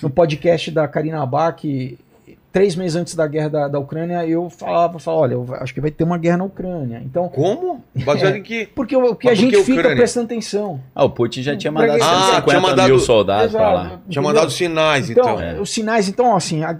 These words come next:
Speaker 1: a, a China com, a China com os Estados Unidos, isso é fato, cara. Se você esto-, estuda a história dos dez anos an-,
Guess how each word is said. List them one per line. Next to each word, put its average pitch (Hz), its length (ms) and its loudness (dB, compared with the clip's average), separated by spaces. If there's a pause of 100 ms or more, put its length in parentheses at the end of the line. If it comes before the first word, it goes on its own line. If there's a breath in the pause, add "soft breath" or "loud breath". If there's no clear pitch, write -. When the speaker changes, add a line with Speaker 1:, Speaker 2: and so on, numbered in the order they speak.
Speaker 1:
a, 202 240 -4
a - 20 -4
China 247 400 0
com, 175 320 -2
a 165 60 -4
China 247 280 -4
com 233 140 -8
os 170 80 -6
Estados 175 200 -2
Unidos, 214 240 -4
isso 233 200 -10
é 262 40 -8
fato, - 480 -8
cara. 107 320 -14 (640 soft breath)
Se - 80 -4
você 226 240 -2
esto-, 247 280 2
estuda 226 360 0
a - 20 6
história 185 400 2
dos 156 220 0
dez 196 340 2
anos 170 480 -2
an-, 208 280 -2